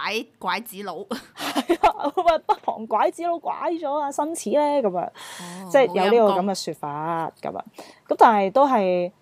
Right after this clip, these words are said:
Speaker 2: 冇任何嘢可以證實到啦。咁一路就搵唔到伸矢。事件過咗廿九年，去到二零一八年嘅一月三十一日咧，就有一件事情發生咗咯喎。咁話說咧，日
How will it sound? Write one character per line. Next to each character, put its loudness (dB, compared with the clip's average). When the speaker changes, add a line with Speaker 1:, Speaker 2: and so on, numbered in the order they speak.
Speaker 2:
冇 2
任 2
何 -6
嘢 -6
可 2
以 6
證 -6
實 -8
到 -6
啦。 -2
咁 -4
一 0
路 4
就 -4
搵 0
唔 -2
到 -2
伸 -2
矢。 -6
事 0
件 6
過 12
咗 8
廿 6
九 2
年， -2
去 2
到 4
二 4
零 2
一 4
八 4
年 -6
嘅 -4
一 -4
月 0
三 -6
十 -4
一 0
日 0
咧， 2
就 -4
有 2
一 -2
件 -6
事 -10
情 -14
發 -4
生 -4
咗 -6
咯 -4
喎。 0
咁 8
話 6
說 0
咧， 8
日 2